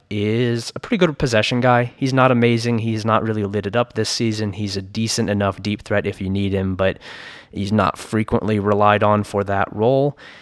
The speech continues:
He can get the job done for you. He is a competent Mountain West starter, but he is not anything beyond that,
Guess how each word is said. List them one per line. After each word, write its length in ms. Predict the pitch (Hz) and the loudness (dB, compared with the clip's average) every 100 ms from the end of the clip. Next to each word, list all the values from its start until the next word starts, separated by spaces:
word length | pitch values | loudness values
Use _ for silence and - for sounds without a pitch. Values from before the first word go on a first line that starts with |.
| - | -20
He 540 | - 117 113 113 110 110 | -6 0 2 2 0 -2
can 300 | - 113 104 | 0 0 2
get 240 | 143 156 | 2 2
the 80 | 139 | 2
job 360 | 127 123 113 | 4 4 2
done 280 | 107 117 117 | 2 4 2
for 280 | 110 123 123 | 0 0 2
you. 180 | 120 120 | 2 0
He 200 | 110 101 | 0 -2
is 120 | - | -2
a 80 | 95 | -6
competent 680 | - 110 104 - 107 - - | -4 -4 -4 -4 -4 -4 -2
Mountain 400 | 107 104 104 101 | 0 2 0 -2
West 300 | 98 - - | -2 -4 -6
starter, 480 | - 127 127 123 | -2 2 4 2
but 140 | 120 104 | 0 -2
he 140 | 104 | -2
is 120 | 95 | -2
not 200 | 98 92 | -2 -2
anything 520 | - 101 101 104 98 98 | -2 -2 -2 -4 -6 -6
beyond 460 | 104 92 92 101 | -4 -2 0 0
that, 360 | 107 104 - | 2 0 0